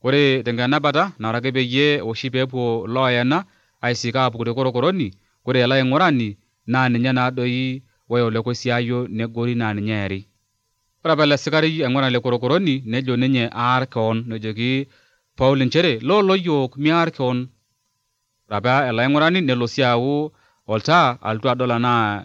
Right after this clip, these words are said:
kesipa dii ena. Ore inakata, ne-, neshipa oleng', nebaya toonkejek e, e Paul, nejoki, "Ara nanu olaing'okoni.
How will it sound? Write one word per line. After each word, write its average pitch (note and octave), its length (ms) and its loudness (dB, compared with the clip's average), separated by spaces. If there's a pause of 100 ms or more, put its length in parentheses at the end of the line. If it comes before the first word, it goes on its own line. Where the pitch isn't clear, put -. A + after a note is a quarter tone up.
kesipa A2+ 380 -4
dii G#2 160 -4
ena. G#2 280 -2 (1400)
Ore A#2+ 120 0
inakata, C3 460 2 (540)
ne-, A#2 280 0
neshipa C#3+ 400 2
oleng', D#3+ 420 2 (360)
nebaya B2 300 2
toonkejek C3 460 0
e, C#3+ 280 2
e C3+ 40 -2
Paul, D#3+ 360 2 (220)
nejoki, C3 460 -2 (380)
"Ara D#3+ 220 4
nanu C#3 640 0
olaing'okoni. A#2 840 -2